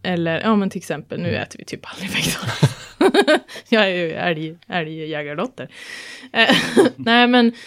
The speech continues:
Speaker 1: middag eller förrätt eller, eh, ja, men lite såna grejer. För då om man vill söka inspiration, då behöver man inte söka igenom hundra saker som inte har med det man ska laga och göra.
Speaker 2: Mm.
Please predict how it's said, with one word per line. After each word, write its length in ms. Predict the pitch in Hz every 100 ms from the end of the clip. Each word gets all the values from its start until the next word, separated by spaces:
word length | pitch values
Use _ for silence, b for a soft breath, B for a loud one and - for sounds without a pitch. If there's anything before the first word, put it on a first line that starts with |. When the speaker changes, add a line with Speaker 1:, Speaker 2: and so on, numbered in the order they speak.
| B B
Speaker 1:
middag 560 | 247 277 196 247 240 208
eller 240 | 202 190
förrätt 760 | - 214 196 208 214 - _ 170
eller, 380 | 170 170 165 156
eh, 160 | 156 65 - -
ja, 80 |
men 180 | 196 196
lite 240 | 190 196 208
såna 240 | 269 254
grejer. 260 | 175 170 165
För 120 | 180
då 60 | 180
om 80 |
man 120 | 180 180
vill 300 | 175 175 170
söka 260 | 185 180
inspiration, 720 | 175 - - 185 - 254 175
då 100 | 160
behöver 180 | 160 165
man 100 | 165
inte 460 | 160 - 160 156 151
söka 260 | - 160 180
igenom 500 | 214 202 165 156 151 - - -
hundra 380 | 185 165 165 165
saker 280 | 151 -
som 140 | 165 160
inte 200 | 151 151
har 200 | 147 147
med 280 | 143 135 135 _ _ _ _ _ _
det 120 | 160
man 160 | 151 156
ska 380 | - 143 151 - - _ _ -
laga 260 | 165 160 151
och 60 |
göra. 240 | 160 165 -
Speaker 2:
Mm. 120 | 98